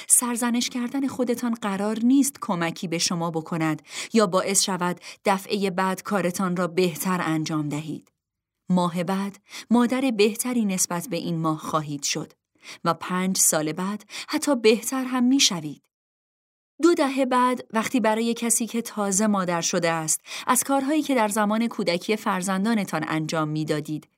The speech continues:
تعریف کنید، وحشت زده خواهد شد. در این فاصله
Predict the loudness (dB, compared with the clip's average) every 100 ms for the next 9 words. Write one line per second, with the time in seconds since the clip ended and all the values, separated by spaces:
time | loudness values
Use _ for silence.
0 | -12 -4 -4 -4 -6 0 4 4 4 -12
1 | -2 2 2 0 -4 -4 0 0 0 -4
2 | -4 -4 -6 -6 -8 -10 _ _ _ _
3 | _ -16 0 4 4 4 4 4 2 -2